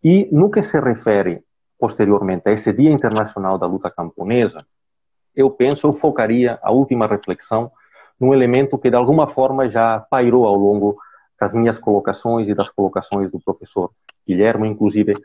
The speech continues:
a senhora também fez referência. E quando nós falamos da pertinência da reforma agrária, nós não podemos associar a reforma agrária àquela política implementada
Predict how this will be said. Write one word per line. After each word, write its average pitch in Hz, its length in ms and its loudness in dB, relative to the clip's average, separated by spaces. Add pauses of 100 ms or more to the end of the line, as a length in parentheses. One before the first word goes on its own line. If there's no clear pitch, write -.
(320)
a - 80 -12
senhora 101 300 -2
também 98 260 0
fez 95 200 -2
referência. 82 720 -6 (480)
E 113 120 -2
quando 156 380 0
nós 165 260 0
falamos 110 560 -2
da 107 100 -2
pertinência 113 720 -2
da 87 120 -10
reforma 78 420 -10
agrária, 95 420 -4
nós 113 360 -2
não 135 200 0
podemos 107 460 -2
associar 90 480 -6
a 87 120 -8
reforma 104 380 -4
agrária 87 540 -4
àquela 131 480 -2
política 107 640 -2
implementada 98 920 -4